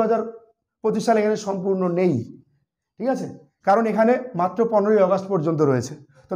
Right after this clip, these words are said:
তার জন্য আমরা কি ধরবো? দু হাজার চব্বিশকে ধরবো সম্পূর্ণ। আগে দু হাজার চব্বিশের অড ডেজ বের করবো, দেখবো যে দু হাজার সাল তো এমনি বাদ যাচ্ছে, দু হাজার বছরের জন্য আমাদের অড ডেজ কত? জিরো হয়। এবার চব্বিশ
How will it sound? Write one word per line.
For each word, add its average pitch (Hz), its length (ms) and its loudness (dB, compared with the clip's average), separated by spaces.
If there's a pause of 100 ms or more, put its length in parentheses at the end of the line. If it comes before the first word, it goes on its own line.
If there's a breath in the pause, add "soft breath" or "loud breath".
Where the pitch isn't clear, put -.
তার 214 120 6
জন্য 233 180 2
আমরা 233 160 2
কি 240 120 0
ধরবো? 220 180 4 (100)
দু 196 40 -4 (100)
হাজার 208 220 4 (440 loud breath)
চব্বিশকে 233 540 0
ধরবো 220 180 2 (120)
সম্পূর্ণ। 208 360 -2 (460)
আগে 196 220 0
দু 214 100 2
হাজার 214 220 2
চব্বিশের 220 360 2
অড 185 100 4
ডেজ 214 180 2
বের 233 160 2
করবো, 208 180 0 (440 loud breath)
দেখবো 233 280 2
যে 233 140 0
দু 208 120 -2
হাজার 220 260 4
সাল 208 160 6
তো 220 120 0
এমনি 190 220 0
বাদ 180 160 2
যাচ্ছে, 190 220 -4 (380 loud breath)
দু 180 120 -2
হাজার 202 260 2
বছরের 190 340 0
জন্য 190 200 0
আমাদের 180 240 0
অড 160 100 -2
ডেজ 180 160 -8
কত? 190 80 -8 (120)
জিরো 190 200 2
হয়। 170 120 -2 (360 soft breath)
এবার 269 200 2 (100)
চব্বিশ 202 280 2